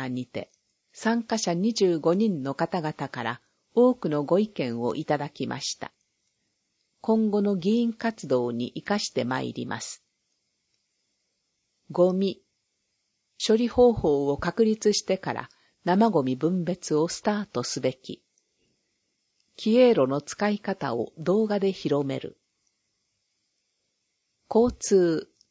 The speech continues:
海岸路線の減便、混雑。自転車走行が危険。子育て。保育園に入園できない。駅前保育場。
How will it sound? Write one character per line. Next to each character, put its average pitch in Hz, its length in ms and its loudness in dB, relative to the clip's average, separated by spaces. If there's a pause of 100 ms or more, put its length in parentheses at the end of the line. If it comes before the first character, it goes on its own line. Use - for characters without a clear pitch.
(640)
海 226 260 2
岸 220 300 2
路 214 120 2
線 127 320 -2
の 131 120 -2
減 165 380 0
便、 135 320 -2 (200)
混 139 300 0
雑。 - 440 -10 (920)
自 196 120 0
転 240 200 4
車 220 180 -2
走 214 280 2
行 127 300 -4
が 120 160 -8
危 - 160 -16
険。 123 380 -2 (1900)
子 208 140 2
育 214 340 4
て。 - 300 -8 (1080)
保 214 200 4
育 240 280 2
園 127 240 0
に 135 120 -2
入 202 320 4
園 190 280 0
で 156 120 4
き - 160 -4
な 107 160 -4
い。 - 160 -14 (720)
駅 180 280 0
前 226 240 2
保 180 220 2
育 190 260 0
場。 120 400 -2